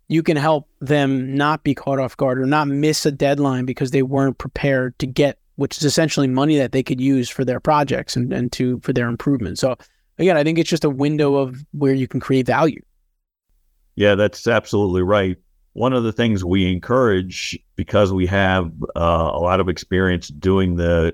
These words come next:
Speaker 2: grant applications, is for actually our team to do the actual submissions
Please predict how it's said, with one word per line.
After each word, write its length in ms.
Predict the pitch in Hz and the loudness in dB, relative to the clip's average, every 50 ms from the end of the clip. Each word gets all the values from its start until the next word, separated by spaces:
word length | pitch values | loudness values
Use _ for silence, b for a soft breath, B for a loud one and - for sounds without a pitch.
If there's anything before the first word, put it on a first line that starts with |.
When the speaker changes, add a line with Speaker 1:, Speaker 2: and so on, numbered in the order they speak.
| - _ | -4 _
Speaker 2:
grant 240 | - 92 92 92 92 | -4 0 0 2 2
applications, 840 | 92 90 - 90 - - 98 104 104 - - 95 90 90 85 - - - | 0 0 0 -2 0 2 2 2 2 0 0 0 0 0 -2 -4 -6 -4
is 320 | - 90 90 92 87 - | 0 2 2 2 0 -2
for 240 | - _ - 92 85 | -8 _ -2 -2 0
actually 600 | 82 90 92 - - - 95 87 85 85 85 85 _ _ _ _ _ _ _ - | 2 0 0 -2 -2 0 0 2 2 0 -2 -4 _ _ _ _ _ _ _ -2
our 140 | 87 95 104 | 0 2 2
team 440 | 101 - - 110 107 101 98 95 92 | 0 0 0 0 2 2 2 0 -2
to 200 | - - 95 87 | 0 0 0 0
do 460 | 78 71 - - 98 98 98 95 92 | 0 -4 -4 -2 0 2 2 2 2
the 140 | 87 87 87 | 2 0 2
actual 420 | 85 90 92 90 - - 92 90 | 2 0 0 -2 -2 -2 -2 -2
submissions 840 | 90 - 98 85 85 90 90 - - 98 90 90 87 82 82 - | -2 -2 -4 -2 0 0 -2 0 0 0 0 0 0 -2 -6 -8